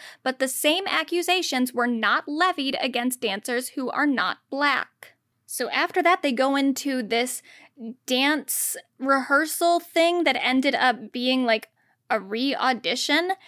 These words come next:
It says, "On or about April twentieth, twenty twenty-three, the dance cast was scheduled for an eight-hour rehearsal. Near the end of rehearsal, Lizzo arrived and called the dance cast together for a meeting to address the rumors of unprofessionalism.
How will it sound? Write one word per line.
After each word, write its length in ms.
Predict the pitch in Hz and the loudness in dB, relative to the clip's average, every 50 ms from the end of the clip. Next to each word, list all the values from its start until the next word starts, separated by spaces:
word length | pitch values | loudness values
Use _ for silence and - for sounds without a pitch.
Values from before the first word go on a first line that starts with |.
| - - - - _ - | -20 -20 -20 -20 _ -4
It 160 | 262 247 254 | -4 -2 0
says, 220 | - 262 254 240 - - | 0 0 0 0 -2 0
"On 220 | - 262 330 370 | 2 2 4 4
or 80 | 415 427 | 4 4
about 320 | 392 311 302 302 - - | 4 4 4 2 2 2
April 260 | 254 269 269 294 294 | -2 -2 0 0 0
twentieth, 560 | 294 - - - 247 220 220 220 220 247 - - | 0 -2 -4 -2 -2 0 0 0 -2 -4 -4 -6
twenty 280 | - 262 254 277 311 | -4 -2 0 0 0
twenty-three, 500 | 302 - 330 330 339 330 - 226 220 202 | 0 -2 -2 -2 -2 -4 -4 -2 -2 -2
the 100 | - 196 | -2 -4
dance 320 | - - 220 262 320 349 - | -2 0 0 0 0 -2 -2
cast 320 | - 294 277 285 285 - | -2 -2 -2 -2 -2 -4
was 100 | 277 285 | -6 -6
scheduled 480 | - - 240 233 226 247 247 240 262 - | -2 -4 -4 -4 -2 -2 -2 -2 -2 -2
for 120 | 254 220 | -2 -2
an 140 | 202 - - - | -2 -2 -4 -4
eight-hour 520 | - 226 285 - - - 226 226 233 240 | -4 -2 -2 -2 0 0 0 2 2 0
rehearsal. 640 | 240 247 269 - - 240 165 - - - - - 294 - - - - - | 0 -2 -4 -2 -4 -4 -4 -4 -6 -8 -6 -6 -8 -10 -14 -20 -10 -6
Near 240 | 240 233 220 220 220 | -2 0 0 0 0
the 160 | 214 214 - - | -2 -4 -4 -2
end 220 | 247 320 392 453 | -2 0 0 0
of 100 | 440 381 | 0 0
rehearsal, 540 | 254 262 262 254 247 247 254 - 240 240 233 | 0 0 2 0 0 -2 0 -2 -2 -2 0
Lizzo 400 | 226 240 277 - 330 339 381 370 | 0 0 0 2 2 2 2 2
arrived 300 | 247 254 247 240 247 247 | 2 2 2 2 0 -2
and 200 | - - 254 254 | -2 -4 -4 -4
called 280 | - - 233 226 247 254 | -4 -2 0 0 0 0
the 60 | 349 | -2
dance 320 | 349 - 269 269 277 277 - | -2 -2 -2 -2 -2 -4 -2
cast 260 | 302 285 294 294 - | -2 -2 -2 -2 -4
together 380 | 349 294 277 208 - - 226 | -4 -2 0 0 0 0 -2
for 180 | - - 262 277 | -2 0 2 2
a 60 | 302 | 2
meeting 380 | 285 220 190 190 - - 233 262 | 2 0 0 -4 -4 -4 -6 -6
to 160 | - 277 254 | -4 -2 -2
address 360 | 254 254 - 196 180 160 - | -2 -2 0 -2 -2 -2 -2
the 140 | - 302 285 | -6 -6 -6
rumors 340 | 262 214 170 185 175 240 - | -4 -6 -4 -4 -6 -4 -6
of 100 | 277 - - | -8 -6 -6
unprofessionalism. 1120 | - 170 - - 277 285 - 359 370 359 - - 240 208 196 135 - - - - 269 | -6 -6 -4 -6 -8 -2 0 0 0 0 -2 -4 -4 -2 -2 -4 -4 -6 -8 -6 -8